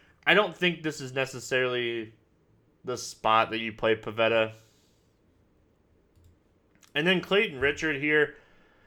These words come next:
h-, h-, massive ground ball rate, um, fifty-six percent against righties, sixty-six point seven percent against lefties. So you definitely don't wanna play any of these lefties here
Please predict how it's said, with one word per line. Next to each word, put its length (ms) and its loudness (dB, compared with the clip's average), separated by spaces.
h-, 120 -12
h-, 260 -12
massive 540 4
ground 240 2
ball 240 6
rate, 480 0
um, 400 0
fifty-six 600 -2
percent 360 -2
against 500 -6
righties, 840 0
sixty-six 1000 -4
point 340 -4
seven 460 2
percent 360 -4
against 320 -8
lefties. 500 -4
So 280 -6
you 100 -6
definitely 280 -4
don't 140 -6
wanna 140 -4
play 280 -2
any 160 -8
of 80 -10
these 180 -14
lefties 500 -4
here 380 -4